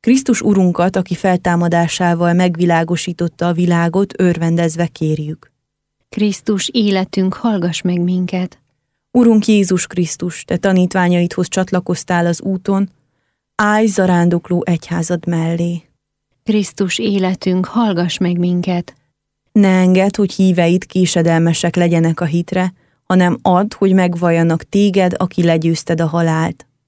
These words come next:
Speaker 2: Krisztus, életünk, hallgass meg minket.
Speaker 1: Tekints jóságosan azokra, akik még nem ismertek fel életútjukon. Mutasd meg magadat nekik, hogy elfogadjanak üdvözítőjüknek.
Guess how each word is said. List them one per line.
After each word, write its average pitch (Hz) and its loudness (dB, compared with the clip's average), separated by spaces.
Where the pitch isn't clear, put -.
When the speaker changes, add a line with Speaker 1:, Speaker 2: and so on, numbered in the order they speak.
Speaker 2:
Krisztus, 208 -2
életünk, 190 -2
hallgass 180 -2
meg 175 -2
minket. 175 -2
Speaker 1:
Tekints 240 4
jóságosan 185 2
azokra, 175 0
akik 185 -2
még 190 4
nem 190 2
ismertek 165 -2
fel 175 0
életútjukon. 170 -4
Mutasd 233 2
meg 185 4
magadat 180 2
nekik, 180 0
hogy 190 0
elfogadjanak 175 0
üdvözítőjüknek. 165 -4